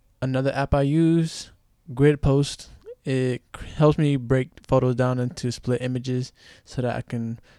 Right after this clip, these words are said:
post them on separate slides on Instagram when I do carousels. Another app I use, Pinterest. This is definitely, I would probably say,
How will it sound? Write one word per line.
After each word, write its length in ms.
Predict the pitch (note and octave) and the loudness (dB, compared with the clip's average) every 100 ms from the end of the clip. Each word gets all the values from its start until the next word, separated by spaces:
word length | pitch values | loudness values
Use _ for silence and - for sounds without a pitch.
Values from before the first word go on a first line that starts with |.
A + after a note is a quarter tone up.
| _ | _
post 240 | - C3+ - | 0 0 -2
them 120 | B2 | -8
on 180 | A#2 A#2 | -6 -8
separate 580 | - B2+ B2 A#2 - - _ _ _ _ | -6 -6 -4 -6 -8 -18 _ _ _ _
slides 720 | - C3 B2 A#2+ B2+ C#3 - - _ _ _ _ | -12 -6 -4 -4 -6 -10 -18 -20 _ _ _ _
on 160 | C3+ C3 | -6 -4
Instagram 640 | C3 - B2 B2 B2 B2+ - F#3 G#3+ | -6 -6 -6 -4 -4 -6 -12 -18 -10
when 120 | C#3 C3 | -2 0
I 120 | B2+ | 0
do 480 | B2 B2+ B2 B2 A#2+ | 2 2 0 -2 -4
carousels. 680 | - B2 A#2+ A#2 A#2+ B2 - _ _ _ _ _ _ _ _ _ _ _ - | -2 -2 -2 -4 -4 -6 -12 _ _ _ _ _ _ _ _ _ _ _ -6
Another 280 | B2+ C3+ D3 | 2 4 4
app 260 | C#3 D#3 | 4 4
I 100 | D3+ | 6
use, 460 | D#3+ E3+ F3+ F#3 - - _ - | 8 8 6 2 -4 -18 _ -2
Pinterest. 560 | - C#3+ C3 B2+ B2 - - - - _ _ _ - | 0 0 -2 -6 -6 -12 -20 -20 -20 _ _ _ -6
This 180 | C#3 C3 | -4 -2
is 380 | B2+ A#2+ - _ - | -2 -4 -10 _ -12
definitely, 680 | A2+ B2 B2+ C3 C3 B2 B2 B2+ - - | -2 -2 -2 -4 -4 -4 -6 -10 -16 -16
I 200 | - A#2+ | -6 -4
would 180 | A#2 | -2
probably 300 | - C3 C3+ | 2 2 2
say, 340 | B2+ B2 B2 | 0 -4 -4